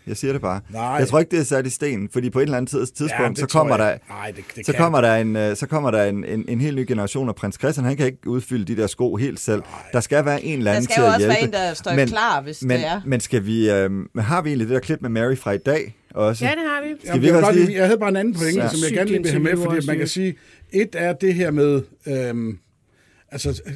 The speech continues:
Speaker 2: sagen og følelserne og sådan noget, det, der smerter mig aller, allermest, og der,
Speaker 1: Mm.
Speaker 2: hvor jeg i virkeligheden måske fremover kommer til at se på kongefamilien for evig tid, til evig tid, igennem en helt ny prisme. Det er den omstændighed, at vi tilsyneladende har en dronning,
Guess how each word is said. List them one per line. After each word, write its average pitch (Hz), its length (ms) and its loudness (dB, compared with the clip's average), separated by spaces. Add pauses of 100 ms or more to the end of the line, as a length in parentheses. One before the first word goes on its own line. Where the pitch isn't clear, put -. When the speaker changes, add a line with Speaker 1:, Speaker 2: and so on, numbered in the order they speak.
(100)
Speaker 2:
sagen 151 560 -4
og 107 80 -8
følelserne 160 640 0
og 101 80 -8
sådan 117 100 -10
noget, 127 160 -6
det, 190 120 4
der 185 120 -2
smerter 180 340 0
mig 160 220 -2
aller, 175 180 -2
allermest, 147 580 -4
og 139 120 -10
der, 104 80 0
Speaker 1:
Mm. - 60 -2
Speaker 2:
hvor 151 80 -2
jeg 139 160 -2
i - 20 -2
virkeligheden 160 340 -4
måske 170 320 -6 (920)
fremover 165 800 -2
kommer 135 240 -6
til - 160 -2
at 160 80 -2
se - 300 -2 (120)
på 139 160 -2
kongefamilien 135 840 -4 (180)
for 165 200 -4
evig 196 240 -2
tid, 175 260 -4 (220)
til 208 120 0 (140)
evig 214 160 -6
tid, 175 220 -4 (560)
igennem 160 260 0
en 143 60 0
helt 175 160 2
ny 143 120 0
prisme. 139 440 -8 (580)
Det 180 60 0
er 175 40 4
den 202 140 6
omstændighed, 139 600 -2
at 123 100 -10
vi 123 60 -10
tilsyneladende 185 600 -4
har 127 340 -6
en 135 120 -8
dronning, 143 420 -2